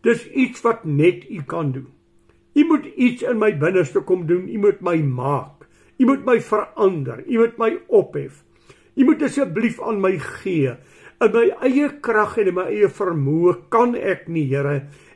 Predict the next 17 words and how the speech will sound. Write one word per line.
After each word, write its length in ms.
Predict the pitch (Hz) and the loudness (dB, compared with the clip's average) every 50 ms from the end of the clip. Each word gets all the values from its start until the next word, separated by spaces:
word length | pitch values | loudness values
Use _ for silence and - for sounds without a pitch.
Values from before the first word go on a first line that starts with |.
| _ - | _ -2
Ek 180 | 214 202 - - | -2 -2 0 0
het 100 | 214 180 | -2 -2
die 140 | 214 - - - 339 | -2 -6 -6 -2 0
einde 380 | 233 247 240 240 233 240 247 | 2 2 2 2 4 4 2
bereik, 580 | 233 - 233 208 190 180 202 220 220 220 - - - | 4 4 2 0 2 4 2 2 2 0 -8 -12 -8
ek 200 | - 160 - 190 | -6 -6 -4 -4
is 120 | 175 139 | -6 -4
moedeloos, 840 | 139 131 139 170 226 - 226 220 208 202 208 208 214 214 202 185 - - _ _ - - - _ - | -4 -4 -2 -2 -2 2 2 2 2 2 0 0 2 2 2 0 0 -8 _ _ -20 -20 -18 _ -4
ek 180 | 226 202 - - | -4 -4 -2 0
is 80 | 190 | 2
op 160 | 208 208 165 | 2 2 2
die 160 | 170 202 160 - - | 0 -8 -8 -6 -2
punt 280 | - 277 269 247 233 - | 0 0 2 0 -2 -4
van 240 | - - 214 208 - - 214 | -2 0 0 0 0 0 0
ingee, 680 | 190 190 180 160 - - - - 185 180 170 160 156 - - - - - - _ _ - | 0 0 -2 -6 -8 -10 -10 -8 -4 -2 -2 -2 -2 -4 -10 -20 -20 -20 -20 _ _ 0
maar 200 | 170 208 220 - | 2 2 2 0
U 240 | - - - 269 | -4 -6 -6 -6